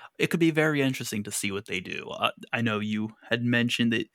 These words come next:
you think maybe they're gonna do something a little different than just select players with those picks. So, you know, maybe they'll flip some, uh, some picks that people don't necessarily value too highly on an individual basis for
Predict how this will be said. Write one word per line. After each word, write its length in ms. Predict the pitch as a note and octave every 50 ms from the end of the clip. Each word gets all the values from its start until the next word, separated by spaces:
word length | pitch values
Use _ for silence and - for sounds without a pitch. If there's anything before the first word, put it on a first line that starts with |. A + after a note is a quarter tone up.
| - - - - _ _ _ _
you 120 | - B2 A#2
think 240 | - B2 A#2 - -
maybe 200 | A#2+ A#2 A2+ A2+
they're 140 | A#2+ A#2
gonna 200 | A2+ A#2+ A#2 A2+
do 200 | A2 A2 A#2+ A#2
something 320 | A2 - A#2 A2+ G#2+ B2 A#2+
a 40 | A2
little 200 | A2+ A2 A2 A2
different 520 | A2 - A#2+ A2+ - - A2+ B2+ - -
than 100 | A#2+ A2
just 240 | G#2+ G#2+ - - - -
select 520 | - - - A#2+ A2 G#2 G#2 - - -
players 560 | - - - A#2 G#2+ G#2 G2+ G2+ A2 A#2 - -
with 140 | A#2 -
those 220 | - G2 F#2 F#2+ -
picks. 420 | - - G#2 C3 - - - - -
So, 380 | - - A2+ G2 F#2 F#2+ G2 - - - - - - - _ _ _ _ _ _ _ _ _ _ _ _ _ _ _ _ _ -
you 120 | B2 A2
know, 120 | F#2+ G2+
maybe 200 | G#2+ G#2+ A2 B2
they'll 120 | A#2+ A2+ G#2
flip 400 | - - - B2+ A#2+ A#2 - -
some, 420 | - - - B2 A#2 A2+ A2+ A2 A2 - - - _ _ _ _ _ _ _
uh, 540 | - B2 A2 G#2+ G2+ G2 F#2 F2 E2 C2+ - - -
some 180 | - - C#3+ B2+
picks 280 | - D#3+ D3+ - -
that 240 | - C#3+ - - -
people 260 | - C#3+ C3 - C#3
don't 280 | C3 A#2+ A#2+ A#2 A2+ -
necessarily 540 | B2 A#2+ A2+ - B2 - - B2 A2+ A2 A2
value 440 | A2+ A2+ A#2 G#2+ G#2 G#2 A2 A2 G#2+
too 220 | - - A#2 A2
highly 360 | A2 G#2+ G#2 G#2 G#2 A2 A2+
on 120 | A2+ A2 A2
an 100 | A2 -
individual 580 | - A#2 A#2 A2 F#2+ G2+ G#2 A#2+ B2+ A#2+ A#2
basis 460 | - - F#2+ F#2 G2+ - A#2+ B2+ -
for 300 | - - A2+ A2 A#2 A#2